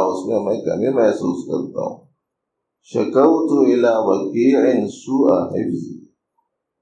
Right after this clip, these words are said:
میرے حافظے کی خرابی کی میں نے حضرت وکیع سے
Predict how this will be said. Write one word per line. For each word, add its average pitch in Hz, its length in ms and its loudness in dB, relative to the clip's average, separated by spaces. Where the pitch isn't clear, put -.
میرے 120 360 0
حافظے 117 640 0
کی 110 200 -6
خرابی 98 600 2
کی - 180 -4
میں 85 320 2
نے 90 200 2
حضرت 92 480 -2
وکیع 113 600 0
سے 110 180 4